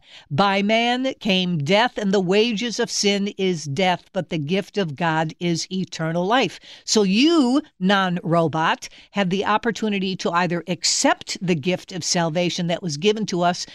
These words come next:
because of what Jesus Christ did for us on the cross. A price had to be paid. Now, there's a sign around our neck that says, "Guilty as charged," and we deserve death.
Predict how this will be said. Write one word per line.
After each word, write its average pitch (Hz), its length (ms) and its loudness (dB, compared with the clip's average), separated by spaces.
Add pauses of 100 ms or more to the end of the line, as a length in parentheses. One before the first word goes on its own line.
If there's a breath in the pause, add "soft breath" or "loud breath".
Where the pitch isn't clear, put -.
(160 loud breath)
because 190 300 0
of 151 120 -2
what 170 140 -2
Jesus 226 580 -2
Christ 175 480 -2
did 185 240 0
for - 200 -6
us 165 300 -2
on 185 160 -2
the 220 80 -4
cross. - 480 -4 (240 loud breath)
A 220 100 0
price 220 520 -2
had 190 200 -2
to 185 60 -6
be 202 140 -6
paid. 220 440 -2 (380 loud breath)
Now, 208 180 2
there's 180 240 -2
a 190 60 -4
sign 254 320 0
around 220 240 0
our 262 180 0
neck 190 240 -2
that - 160 -6
says, 170 240 -2
"Guilty 208 480 0
as 202 220 -6
charged," 160 680 0 (440 loud breath)
and 185 200 4
we 247 240 4
deserve 196 720 0
death. 160 440 -2